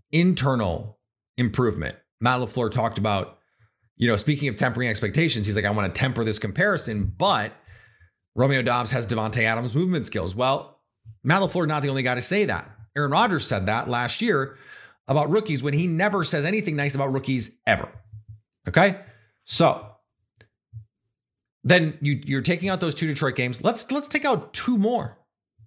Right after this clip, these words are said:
Just because, like, okay, not gonna have the perfect passer rating against the Raiders, but that's a home game against the Raiders. The defense came up with enough plays. You probably win that game.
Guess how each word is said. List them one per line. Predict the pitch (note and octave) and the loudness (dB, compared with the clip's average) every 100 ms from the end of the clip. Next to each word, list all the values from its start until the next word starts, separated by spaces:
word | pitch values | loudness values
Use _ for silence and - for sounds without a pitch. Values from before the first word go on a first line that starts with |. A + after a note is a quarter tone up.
| _ - - _ _ _ _ | _ -20 -20 _ _ _ _
Just | - G#3+ - | 2 4 2
because, | - D#3+ - C#3+ - B2 | -2 0 2 2 0 -4
like, | A#2+ - | -4 -6
okay, | C3+ C#3+ A#2+ | -4 0 0
not | C3 C3+ | 0 0
gonna | C3 | -2
have | |
the | B2+ | -2
perfect | - C3+ C3+ B2 | -2 -2 -2 -2
passer | A#2 A2 A#2 | 0 0 -2
rating | A2 G#2+ | -2 0
against | G#2+ G#2 G2+ | 0 0 0
the | - | 0
Raiders, | A2 B2+ B2 A2+ - - - - _ - | 0 -2 -2 -4 -8 -20 -20 -20 _ 0
but | B2+ | 2
that's | C#3 | 2
a | C#3 | 0
home | C#3+ D#3+ | 0 -2
game | C#3+ | -2
against | C3 B2+ | 0 0
the | B2 | 0
Raiders. | A2+ B2 A#2 A2+ G#2+ - _ _ _ _ _ _ - - - _ _ | 0 0 0 -2 -4 -8 _ _ _ _ _ _ -16 -16 -18 _ _
The | A#2 B2+ | 0 2
defense | B2+ D3+ C#3 - | 4 2 0 -2
came | C#3+ | -2
up | A#2 | -2
with | B2 | -2
enough | B2 A#2 | -2 -4
plays. | A2+ A#2 A#2 | -2 -2 -2
You | B2+ | -2
probably | C#3+ B2 | -2 -2
win | C#3+ D#3 | -2 0
that | A2 A2 | -2 0
game. | A2 A2 G#2+ A2 | -2 -2 -4 -8